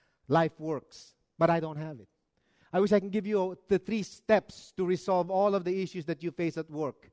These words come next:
That boss of yours that is just sapping the last reserve nerve you have. That coworker that just gets to you all the time. You know, the situation at home. Situ-, I, I wish I had,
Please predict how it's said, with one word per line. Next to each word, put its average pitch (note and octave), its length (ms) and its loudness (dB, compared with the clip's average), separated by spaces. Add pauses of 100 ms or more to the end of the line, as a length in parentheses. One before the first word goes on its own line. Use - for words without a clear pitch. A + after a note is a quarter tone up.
(380)
That C#3+ 220 2
boss F3 240 4
of F3 160 -4
yours F3+ 380 -2
that D3 120 -4
is C3+ 220 -4
just C#3 180 -10
sapping E3 400 -4
the C#3+ 120 -2
last E3 360 -2
reserve D3 380 -6
nerve E3 300 -6
you E3+ 100 -4
have. F3 320 -6 (1300)
That C#3 180 -4
coworker F3+ 640 -2
that D3 160 -6
just C#3+ 220 -8 (100)
gets D#3 300 -2
to F#3+ 120 -8
you F3+ 160 -6
all F3 120 -4
the F3 100 -8
time. F3 380 -6
You E3 100 -10
know, C#3 180 -10
the C3 120 -6 (580)
situation D#3+ 560 -4
at D3+ 140 -6
home. F3+ 380 -10 (260)
Situ-, - 260 -12
I, F3+ 140 -2 (100)
I F#3 80 0
wish A3 240 -2
I G#3+ 80 2
had, G3 380 0